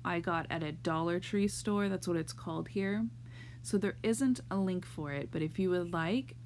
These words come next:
I have a link to another Sally Hansen one that I absolutely love that I can send you.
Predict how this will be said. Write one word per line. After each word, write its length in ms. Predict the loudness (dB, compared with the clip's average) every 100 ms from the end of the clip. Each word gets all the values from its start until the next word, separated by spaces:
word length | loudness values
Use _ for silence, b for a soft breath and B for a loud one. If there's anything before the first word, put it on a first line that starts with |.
| -4
I 280 | 0 2 2
have 240 | 2 0 2
a 60 |
link 400 | 2 0 -2 -4 -6
to 220 | -2 0
another 600 | 0 -2 0 0 0 0
Sally 500 | -2 -4 -2 -2 -4
Hansen 540 | -6 -6 -4 -2 0
one 180 | 0 0
that 100 | -2
I 100 | -4 -4
absolutely 540 | -6 -4 -4 -2 -4
love 420 | -4 -4 -6 -6
that 100 | -6
I 120 | -8
can 220 | -6 -4 -2
send 300 | -4 -6 -6
you. 360 | -2 0 -2